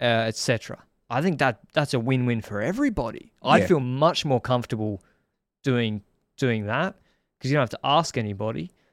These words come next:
Speaker 1: Uh, and then they don't have to be asked, 'cause they're like, "You've got your hour slot to, like, look at our bike and set up. Don't ask us out of that slot."
Speaker 2: And the other thing is to, is to reduce the logistics of, of this. So if,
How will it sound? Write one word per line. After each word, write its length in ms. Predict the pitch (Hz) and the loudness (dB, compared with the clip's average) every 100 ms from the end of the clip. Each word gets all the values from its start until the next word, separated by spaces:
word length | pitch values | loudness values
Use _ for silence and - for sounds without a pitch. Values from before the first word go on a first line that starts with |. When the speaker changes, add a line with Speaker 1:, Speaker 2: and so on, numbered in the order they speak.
| _ _ | _ _
Speaker 1:
Uh, 300 | 127 139 135 131 | -2 2 2 2
and 120 | 135 | 2
then 240 | 143 143 | 4 4
they 200 | 143 160 | 4 6
don't 240 | 160 160 147 | 6 2 2
have 240 | 156 151 - | 0 0 0
to 120 | 127 | 0
be 280 | 135 226 220 | 2 2 0
asked, 460 | 95 101 - - | -2 -6 -10 -8
'cause 200 | - 139 | -2 2
they're 140 | 139 135 | 6 6
like, 240 | 131 - _ _ _ _ - | 6 2 _ _ _ _ -4
"You've 220 | 120 131 | 0 4
got 160 | 143 123 | 4 4
your 160 | 120 | 2
hour 200 | 123 117 | 2 2
slot 380 | - 127 117 - | 0 0 0 0
to, 100 | 120 | -2
like, 240 | 107 104 117 | -2 -2 -2
look 160 | 113 | -2
at 60 | 110 | -2
our 100 | 98 | 0
bike 300 | 110 104 107 | 0 0 -2
and 100 | 101 | -6
set 200 | 123 107 | -2 -2
up. 200 | 95 - _ _ _ _ _ _ | -2 -6 _ _ _ _ _ _
Don't 180 | 123 117 | -2 0
ask 280 | 110 107 - | 0 -2 -4
us 160 | 98 110 | -4 -4
out 140 | 98 | -4
of 40 | |
that 160 | 104 - | -4 -6
slot." 280 | - - - _ _ _ _ _ _ _ _ _ _ _ _ | -10 -16 -18 _ _ _ _ _ _ _ _ _ _ _ _
Speaker 2:
And 120 | 131 156 | 2 4
the 80 | |
other 180 | 170 175 | 4 2
thing 200 | 165 151 | 2 2
is 100 | 131 | 0
to, 140 | - 123 143 | -2 -4 -2
is 160 | 131 | 0
to 120 | - 135 | 2 2
reduce 380 | 131 143 143 | 2 2 0
the 120 | - 120 | 0 0
logistics 600 | 117 123 - 143 131 131 | 0 0 -2 -4 -2 -2
of, 220 | 107 - _ _ _ - | -2 -4 _ _ _ -4
of 200 | 127 107 | -4 2
this. 440 | 139 123 - - - _ | 0 2 -2 -4 -8 _
So 200 | - 135 | -2 0
if, 120 | 123 | 0